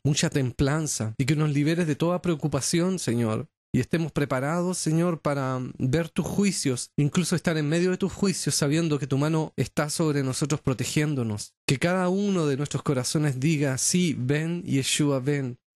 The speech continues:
Y el espíritu y la novia dicen, "Ven, ven, Yeshua, ven." Y que la paz de Yeshua caiga sobre todos tus hijos,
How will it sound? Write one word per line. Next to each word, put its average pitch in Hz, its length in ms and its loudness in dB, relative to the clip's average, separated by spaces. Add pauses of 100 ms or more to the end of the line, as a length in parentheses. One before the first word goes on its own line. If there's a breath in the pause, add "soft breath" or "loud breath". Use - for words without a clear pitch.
Y 135 60 4
el 127 80 2
espíritu 151 400 0
y - 20 2
la 135 140 0
novia 156 320 0
dicen, 135 400 0
"Ven, 147 400 0
ven, 156 240 0
Yeshua, 156 460 0
ven." 147 440 0
Y 147 80 0
que 147 140 2
la 135 120 2
paz 156 200 0
de 139 120 2
Yeshua 143 600 0
caiga 135 260 0
sobre 120 320 2
todos 151 400 0
tus 131 180 0
hijos, 113 440 -4